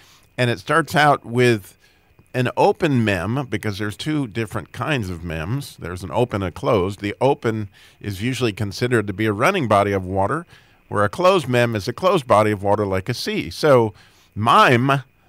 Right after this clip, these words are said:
you can hear the two M, mems in there. And so you got the first e-, mem that is open. Then you have a yud.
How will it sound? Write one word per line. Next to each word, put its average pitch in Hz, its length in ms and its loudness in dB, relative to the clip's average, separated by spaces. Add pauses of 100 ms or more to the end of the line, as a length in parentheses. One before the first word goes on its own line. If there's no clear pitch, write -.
(140)
you 113 160 -8
can 113 120 -8
hear 156 180 2
the 131 80 2
two 214 280 -4
M, 110 520 0
mems 101 480 0
in 107 140 -2
there. 98 360 -2 (400)
And 110 160 -6
so 135 120 -4
you 131 120 0
got 127 160 0
the 117 80 -10
first 151 400 -6 (160)
e-, 127 80 -4 (100)
mem 113 460 0
that 135 160 0
is 104 140 -2
open. 120 480 0 (360)
Then 160 180 -4
you 190 80 2
have 180 200 4
a 175 60 0
yud. 151 560 2